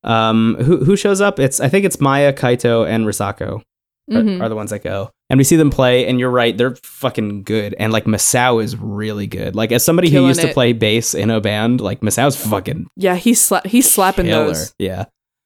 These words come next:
Speaker 1: Um,
Speaker 2: Yeah.
Speaker 1: he rules. Uh, and we keep getting these shots of Risako during the show where she looks like she's gonna cry at any moment. I don't think that has anything to do with, like, Misao,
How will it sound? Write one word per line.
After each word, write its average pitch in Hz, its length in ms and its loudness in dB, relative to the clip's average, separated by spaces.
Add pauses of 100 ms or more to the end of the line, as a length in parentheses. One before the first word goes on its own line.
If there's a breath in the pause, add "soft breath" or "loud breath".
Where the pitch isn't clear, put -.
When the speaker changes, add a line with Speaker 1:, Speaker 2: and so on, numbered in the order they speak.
(300)
Speaker 1:
Um, - 80 0
Speaker 2:
Yeah. 156 340 2
Speaker 1:
he 139 180 6
rules. 101 540 0 (480)
Uh, 107 440 0 (540)
and 127 640 4 (280)
we 156 160 6
keep 240 240 0
getting 175 240 4
these 156 140 4
shots 120 240 2
of 135 80 0
Risako 113 460 0
during 110 200 0
the 101 80 -2
show 110 500 -2 (120)
where 110 120 2
she 120 120 2
looks 110 200 -2
like 120 120 0
she's 113 140 0
gonna 107 160 0
cry 104 280 -2
at 98 80 0
any 104 160 -4
moment. 110 440 -4 (180)
I 135 100 2
don't 147 300 2 (100)
think 117 480 -2
that 131 200 2
has 127 260 0
anything 139 420 2
to 143 120 0
do 143 460 0
with, 135 280 0
like, 113 360 0 (280)
Misao, 113 680 0